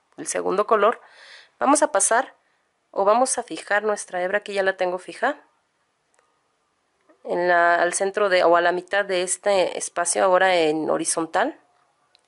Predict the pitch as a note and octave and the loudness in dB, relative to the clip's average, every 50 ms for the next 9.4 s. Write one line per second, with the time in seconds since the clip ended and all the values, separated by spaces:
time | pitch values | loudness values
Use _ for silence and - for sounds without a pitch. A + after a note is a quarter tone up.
0 | _ _ _ _ _ _ _ _ _ _ _ _ _ _ _ - - - - _ | _ _ _ _ _ _ _ _ _ _ _ _ _ _ _ -20 -20 -20 -20 _
1 | _ _ _ _ _ - G3+ A#3+ B3+ C4 C4 C4+ B3+ - - B3 - A#3 A#3 A3+ | _ _ _ _ _ -2 2 4 4 4 2 0 0 0 -2 -2 0 2 2 2
2 | G3+ G3 - - G#3 G#3 G#3 G3+ F#3+ G#3 - - - G#3 G3+ G#3 A3 A3 A3+ B3 | 2 2 -2 -2 0 2 2 2 2 -2 -4 -2 -4 -2 2 2 2 4 4 4
3 | C#4+ D4+ - - _ _ _ _ _ _ _ _ _ _ _ - G#3+ A3 A3 A3 | 2 2 -2 -10 _ _ _ _ _ _ _ _ _ _ _ -4 -2 -2 -2 -2
4 | A3 - - C4 B3+ C#4+ C#4 C#4+ C4+ G#3+ F#3+ F#3 F#3+ F#3+ - A3 C4+ - - - | -4 -4 -2 0 0 2 4 4 4 4 4 2 0 0 0 -2 -2 -2 -6 -16
5 | - _ _ _ _ _ _ _ _ _ _ _ _ _ _ _ _ _ _ _ | -20 _ _ _ _ _ _ _ _ _ _ _ _ _ _ _ _ _ _ _
6 | _ _ _ _ _ _ _ _ _ _ _ _ _ _ _ _ _ _ _ _ | _ _ _ _ _ _ _ _ _ _ _ _ _ _ _ _ _ _ _ _
7 | F#3+ G3 F#3+ - G3+ G3 - F3+ E3+ - - - - - - _ _ _ _ _ | -8 -8 -4 -4 -6 -4 -2 -4 -6 -6 -6 -14 -20 -20 -20 _ _ _ _ _
8 | _ _ _ _ _ _ _ _ _ _ _ _ _ _ _ _ _ _ _ _ | _ _ _ _ _ _ _ _ _ _ _ _ _ _ _ _ _ _ _ _
9 | _ _ - - - - A3+ C4+ | _ _ -12 -10 -6 -4 -4 -6